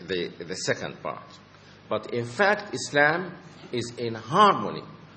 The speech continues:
not only with the scientific facts, but also with the scientific method. People in the West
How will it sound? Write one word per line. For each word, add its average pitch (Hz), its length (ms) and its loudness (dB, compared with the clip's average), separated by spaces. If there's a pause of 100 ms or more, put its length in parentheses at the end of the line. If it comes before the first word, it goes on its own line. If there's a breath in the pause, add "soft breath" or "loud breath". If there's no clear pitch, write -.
not 127 420 4
only 156 260 2
with 107 200 -2
the 104 180 -2
scientific 117 720 2
facts, - 580 2 (380 loud breath)
but 117 200 4
also 170 540 2 (300)
with 117 200 -2
the 107 80 -8
scientific - 600 -6
method. 120 420 0 (1080 loud breath)
People 202 480 4
in 117 200 -4
the 107 100 4
West - 580 2